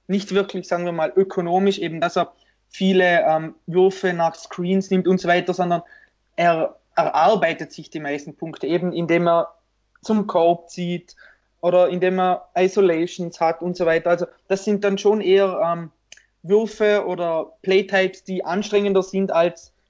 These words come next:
wie zum Beispiel, wenn man sich ansieht, wann Klay Thompson zum Beispiel wirft.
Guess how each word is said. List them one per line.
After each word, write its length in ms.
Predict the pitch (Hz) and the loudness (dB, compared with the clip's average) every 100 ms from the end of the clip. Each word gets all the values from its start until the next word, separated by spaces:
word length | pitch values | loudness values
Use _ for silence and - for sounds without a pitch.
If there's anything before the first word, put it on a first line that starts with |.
| - | -8
wie 140 | 160 | -8
zum 140 | - 175 | -4 -4
Beispiel, 280 | 170 180 | -2 -2
wenn 120 | 170 170 | -2 -2
man 120 | 170 | -4
sich 220 | - - | -4 -2
ansieht, 360 | 160 175 175 147 | 0 0 -6 0
wann 300 | 160 160 - _ | 2 2 -4 _
Klay 260 | - 160 160 | -2 0 0
Thompson 440 | 160 160 170 165 | 2 0 0 -6
zum 140 | 147 147 | -6 -4
Beispiel 400 | 143 143 147 139 - - - | -4 -4 -8 -8 -14 -20 -2
wirft. 340 | 160 139 - | 0 0 -4